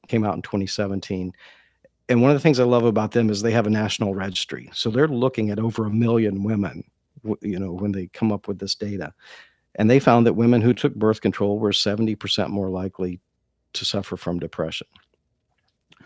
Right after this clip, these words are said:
The follow-up study found that women who took birth control were three times more likely to commit suicide. So it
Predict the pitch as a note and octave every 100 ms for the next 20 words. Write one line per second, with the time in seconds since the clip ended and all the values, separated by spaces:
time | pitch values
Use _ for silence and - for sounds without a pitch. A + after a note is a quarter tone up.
0 | - _ - A2 B2+ C#3 A#2+ - - G2+
1 | G2 F#2+ G#2 G#2 G#2 A2 - G2+ - _
2 | _ _ _ _ - A2 A2+ G#2 G2+ E2+
3 | A2 G#2+ F2+ G#2+ G2+ G#2+ - G#2 G2+ G2
4 | - C3 A#2+ A2+ G#2+ G2+ A2 G#2 G2 G2
5 | F#2+ F#2+ - - - G#2+ A2 - G#2+ G2+
6 | F2+ - - _ _ _ _ C#3 _ _
7 | _ _ - _ - - A#2 G2+ - _
8 | _ _ _ _ -